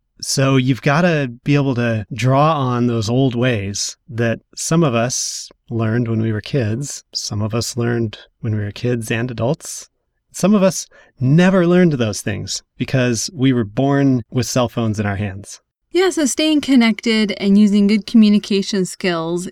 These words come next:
Speaker 2: is one of those secondary survival essentials. Without it,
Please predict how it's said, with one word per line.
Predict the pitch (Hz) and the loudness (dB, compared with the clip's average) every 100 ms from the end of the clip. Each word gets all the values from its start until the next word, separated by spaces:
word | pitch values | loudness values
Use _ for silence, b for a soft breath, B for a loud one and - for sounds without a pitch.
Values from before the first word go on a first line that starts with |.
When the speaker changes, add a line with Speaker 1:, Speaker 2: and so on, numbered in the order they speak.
| - | -2
Speaker 2:
is | 233 240 254 226 - | 2 2 0 -2 -2
one | 185 | 2
of | 202 190 | 2 2
those | 180 180 190 190 | 0 0 0 -2
secondary | - 180 - 180 175 175 | -6 -6 -2 0 0 0
survival | 185 - 180 165 170 175 - | -2 -2 -4 -4 -4 -6 -10
essentials. | - 170 185 240 254 277 - _ _ - | -10 -4 -2 0 -2 -2 -8 _ _ -10
Without | 269 294 262 262 | -4 -2 0 0
it, | 262 262 | 0 -2